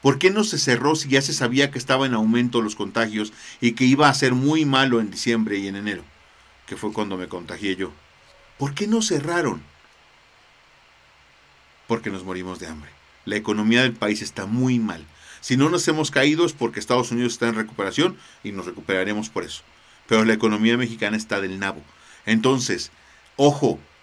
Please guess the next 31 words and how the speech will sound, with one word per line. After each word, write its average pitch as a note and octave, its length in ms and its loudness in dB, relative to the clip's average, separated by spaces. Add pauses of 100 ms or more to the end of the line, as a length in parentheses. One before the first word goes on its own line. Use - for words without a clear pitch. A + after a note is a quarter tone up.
(280)
ponen G#3+ 440 4
por A#2 200 2
encima D3 480 -2
los B2+ 220 -2
intereses A2 580 -2
económicos B2 680 -4 (960)
que G#2 120 0
los F#2 180 -6
de F#2+ 120 -4
la F2 100 -8
salud. D2 240 -14 (580)
Las A2+ 260 0
decisiones C3 680 -2
que - 100 -10
se G#2+ 120 -8
tomaron A#2 420 -2
en G#2 60 -4
este G#2+ 180 -6
gobierno A#2 480 0 (380)
fueron B2+ 280 4
obedeciendo A#2+ 640 0 (360)
a A2 100 -4
intereses G#2+ 480 -6
económicos. D#2+ 520 -14 (680)
Ya C3 220 4
sé C#3+ 280 2
que C#3 100 -4
se A2+ 120 -6
murió G#2 280 -2
mucha A2 240 0
gente, F#2 260 -10